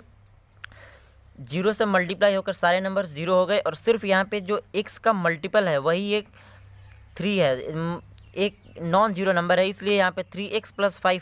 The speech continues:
हुआ। अब is polynomial in x, इसका मतलब ये है this equation is polynomial in x, इसका मतलब ये है कि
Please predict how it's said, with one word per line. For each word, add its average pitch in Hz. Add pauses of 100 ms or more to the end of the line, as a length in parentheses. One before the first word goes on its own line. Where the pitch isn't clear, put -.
हुआ। 127 (560)
अब 208
is 220 (100)
polynomial 202
in 220 (140)
x, -
इसका 202
मतलब 196
ये 196
है 190 (400)
this 202
equation 208
is 233
polynomial 196
in 214 (260)
x, 170 (280)
इसका 220
मतलब 214
ये 226
है 226
कि 117